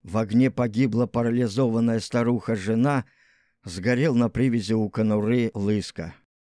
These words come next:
С треском и шипением догорали последние головни страшного пожарища.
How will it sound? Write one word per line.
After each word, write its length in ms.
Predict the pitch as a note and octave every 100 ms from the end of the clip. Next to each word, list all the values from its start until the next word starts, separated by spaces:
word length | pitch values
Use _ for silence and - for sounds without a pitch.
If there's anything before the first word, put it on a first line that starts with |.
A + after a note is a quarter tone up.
| _ _ _ _ _ _ _ _ _
С 120 | - -
треском 520 | G2 D3 C3 C3+ B2+
и 40 |
шипением 720 | A#2 B2 A#2 D3 C3+ A#2+ G#2 F#2
догорали 560 | G2+ A2+ A#2 A#2+ C#3 C3
последние 680 | A#2+ A#2+ - C3+ B2 B2 A#2
головни 640 | B2 A#2+ A2+ A#2+ C#3+ A#2+ -
страшного 720 | - A#2 C3 B2+ - B2 A#2
пожарища. 880 | A#2+ A2 B2 A#2+ A2 - - F#2+